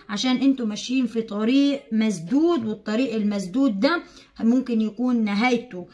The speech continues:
آه، ليكم خير ان شاء الله باذن الله. فخلوا بالكم حاليًا، حاليًا خلوا بالكم من نفسكم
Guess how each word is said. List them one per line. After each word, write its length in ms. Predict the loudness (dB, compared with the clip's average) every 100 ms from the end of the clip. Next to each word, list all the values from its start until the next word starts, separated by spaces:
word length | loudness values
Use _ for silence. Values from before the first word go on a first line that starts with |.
| _ _ -6
آه، 760 | -2 0 0 -2 -2 -2 0
ليكم 420 | 4 2 2 -4
خير 420 | -4 0 0 0 -4
ان 80 |
شاء 240 | -6 -4 -2
الله 140 | -2
باذن 300 | -2 0 0
الله. 260 | 0 0 0 -2 -8 -10
فخلوا 500 | -8 -2 2 2 2
بالكم 440 | 0 -2 -2 -2 -4
حاليًا، 680 | -4 0 2 2 2 0 -6
حاليًا 520 | -8 -2 0 0 -2
خلوا 320 | -4 -2 0
بالكم 300 | -2 -2 0
من 180 | 0 0
نفسكم 420 | -2 -4 -4 -4